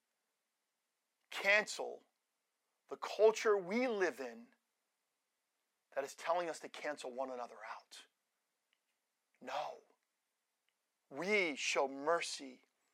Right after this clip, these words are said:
as the Father has shown mercy to us. We are going to go into a song of worship right now. And there are three questions I want you to ask.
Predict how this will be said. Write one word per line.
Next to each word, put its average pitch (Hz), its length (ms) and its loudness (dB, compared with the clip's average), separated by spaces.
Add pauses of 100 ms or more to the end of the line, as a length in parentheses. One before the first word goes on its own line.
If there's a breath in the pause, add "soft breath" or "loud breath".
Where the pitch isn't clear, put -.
(300)
as 139 120 -2
the 156 80 -6 (240)
Father 151 460 6 (180 soft breath)
has - 180 -8
shown 143 640 -2 (400)
mercy 123 520 -10 (180)
to 123 80 -16 (140)
us. - 300 -16 (2250)
We 170 140 4
are 185 120 10
going 165 380 4
to 170 100 -10
go 160 240 2
into 156 240 -4
a 143 80 -2
song 139 300 -2
of 117 100 -10
worship 120 380 -10
right 123 200 -8
now. - 80 -20 (2750)
And 147 80 -2
there 165 80 6
are 160 120 10
three 160 320 -2
questions 165 480 2
I 127 60 2
want 123 220 -2
you 135 100 -12
to 120 60 -6
ask. - 320 -12